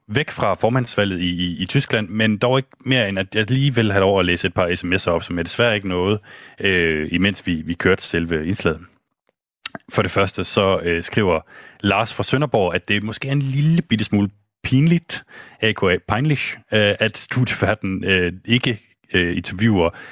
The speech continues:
Niklas Herbst, som, som jeg havde igennem her før, på tysk, men i stedet for tyr til, til engelsk. Og det må jeg til dels, øh, simpelthen give, give Lars, øh, ret i. Jeg kan desværre ikke tysk godt nok til, at det ville lyde særlig fedt for, for, for nogen involveret.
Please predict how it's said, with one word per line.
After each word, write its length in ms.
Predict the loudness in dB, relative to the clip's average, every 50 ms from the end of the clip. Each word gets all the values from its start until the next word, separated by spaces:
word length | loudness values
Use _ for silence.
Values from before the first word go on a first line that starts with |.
| -20 -6 -4
Niklas 320 | -2 -2 -2 -2 -2 0
Herbst, 340 | 0 -2 -2 -2 -6 -10 -10
som, 280 | -6 -4 -2 -2 -2 -4
som 200 | -4 -2 -2 -2
jeg 80 | 0
havde 160 | 0 0 -2
igennem 260 | 0 0 -2 -2 0 -2
her 120 | -2 -4
før, 280 | -2 0 0 0 0 0
på 160 | -2 -4 -4
tysk, 440 | 0 2 2 2 2 0 -6 -10 -12 -16 -18 -18 -18 -18 -18 -8 -2
men 120 | 0 0 0
i 20 |
stedet 240 | 0 0 0 0 2
for 100 | 0 -2
tyr 240 | 0 2 2 2 2
til, 280 | 0 0 0 -2 0
til 160 | -2 -2 -2 -2
engelsk. 280 | -2 -2 -4 -6 -4
Og 100 | -2 0
det 100 | 2 2
må 140 | 2 2 2
jeg 160 | 2 2 0 -2 -6 -14 -20 -16 -14 -14 -14 -14 _ _
til 140 | -2 0 2
dels, 400 | 2 2 0 0 -4 -6 -2 -2
øh, 160 | 0 0 0 -2 -4
simpelthen 380 | -6 -6 -2 0 2 2 2 2
give, 160 | 0 -2 0
give 160 | 0 0 0
Lars, 300 | 0 0 -2 -2 -2 -2
øh, 140 | -2 -2 0
ret 200 | 0 0 0 0
i. 120 | -2 -2
Jeg 140 | -2 -2 -2
kan 200 | -2 -4 -4 -4
desværre 420 | -6 -6 -4 0 0 2 2 2
ikke 100 | 0 -2
tysk 340 | -4 -6 -6 -6 -6 -10 -12 -4 0
godt 160 | 0 0 0
nok 140 | -2 -4 -2
til, 120 | 0 0
at 160 | -2 0 -2
det 100 | -2 -2
ville 140 | -2 -2 -2
lyde 300 | -2 -2 0 0 -2 -2 -6 -10 -18 -20 -20 -20 -20 -20 _ -4
særlig 260 | -2 -2 0 0 0
fedt 160 | -2 -2 -2
for, 320 | 0 0 0 0 0 -2 -4
for, 180 | -4 -4 -6
for 140 | -4 -2 -2
nogen 200 | -2 0 0 0
involveret. 460 | 0 -2 -2 -2 0 0 0 0 -2